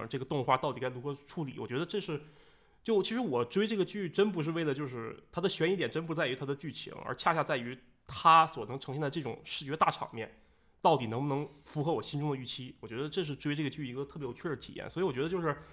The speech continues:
三体粉丝，不论你就是是否觉得这个呈现的，呃，这种场面是你期待的场面，都可以继续追下去，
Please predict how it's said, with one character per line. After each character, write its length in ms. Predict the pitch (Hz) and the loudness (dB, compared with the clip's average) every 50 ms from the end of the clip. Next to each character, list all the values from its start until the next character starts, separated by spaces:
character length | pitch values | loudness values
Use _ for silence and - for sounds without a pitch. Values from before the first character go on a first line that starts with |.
| - - - - - - | -20 -20 -20 -20 -20 -12
三 200 | - - 220 220 | -2 0 2 2
体 80 | 226 247 | 2 2
粉 160 | - 151 123 | 0 -2 -2
丝， 140 | 113 - 175 | 0 -2 -2
不 140 | 165 - 147 | -2 0 0
论 160 | 196 220 208 | 0 2 2
你 220 | 143 117 107 - | 0 -2 -6 -8
就 120 | - 139 135 | -10 -12 -12
是 300 | - 135 117 113 - - - - - - - 151 | -10 -10 -10 -10 -12 -14 -14 -16 -16 -16 -16 -12
是 300 | 147 - - - 247 214 | -8 -8 -4 -2 0 0
否 280 | - 135 110 101 95 | 0 0 -4 -4 -6
觉 160 | - - 113 120 | -8 -6 -4 -4
得 120 | 135 139 | -4 -4
这 220 | 131 - 180 156 | -2 -2 -2 -4
个 320 | 139 - 113 101 - - - - | -2 -4 -6 -6 -6 -6 -8 -10
呈 260 | - - 123 113 123 | -8 -4 -4 -2 -2
现 200 | - 175 156 139 | -2 -2 -4 -4
的， 180 | 120 120 - - - - - - - - - - - - - - | -6 -8 -8 -10 -10 -12 -10 -10 -10 -10 -10 -12 -12 -12 -6 -2
呃， 160 | 113 113 107 | 0 0 0
这 100 | - 160 | 2 2
种 120 | 147 147 | 0 0
场 280 | 151 - - 127 - 104 | 0 0 -2 -2 -2 0
面 180 | 123 131 120 113 | 0 0 0 0
是 140 | - - | 0 -2
你 140 | 135 120 107 | -2 -2 -2
期 200 | 98 - - - | 0 -2 0 0
待 100 | 165 170 151 | 2 2 2
的 60 | 127 | 0
场 200 | - - 110 - | 0 -4 -6 -4
面， 180 | 117 113 107 | -6 -6 -4
都 100 | 117 160 | -4 -6
可 120 | 170 - - | -2 -2 -2
以 40 | 123 | -2
继 140 | - 151 | -2 -4
续 80 | 139 139 | -6 -4
追 180 | - 143 139 135 | -2 0 0 0
下 100 | 147 127 | 0 -4
去， 180 | - - - | -4 -8 -12